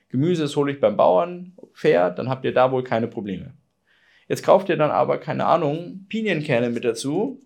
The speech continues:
Die kriegt ihr jetzt hier nicht, die werden durch die Gegend geschippt, die werden durch die Gegend gefahren und die kommen dann irgendwo in einem Supermarktregal an und die werden teurer werden.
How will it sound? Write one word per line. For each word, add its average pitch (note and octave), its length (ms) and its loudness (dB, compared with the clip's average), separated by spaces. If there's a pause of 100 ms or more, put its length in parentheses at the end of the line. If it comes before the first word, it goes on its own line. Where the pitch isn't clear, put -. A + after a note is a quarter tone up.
(100)
Die D#3+ 160 -4
kriegt F#3+ 220 -6
ihr D3+ 100 0
jetzt D3 200 0
hier C#3+ 140 -2
nicht, D3+ 260 -6
die - 80 -6
werden D3+ 200 -2
durch D3 140 -8
die C3 120 -10
Gegend E3+ 320 -4
geschippt, A#3 400 -4
die D3 100 -4
werden C#3 200 -2
durch C#3+ 160 -6
die B2 120 -8
Gegend D3+ 240 -4
gefahren D#3+ 520 0
und E3 120 -12
die D3 100 -10
kommen D#3+ 200 -8
dann D#3 120 -8
irgendwo D3+ 280 -8
in C#3 100 -4
einem B2 120 -6
Supermarktregal C3+ 760 -2
an E3+ 200 -4
und D#3+ 180 -10
die A#2 100 -8
werden D#3 240 2
teurer A#3+ 400 -2
werden. F#2+ 300 -10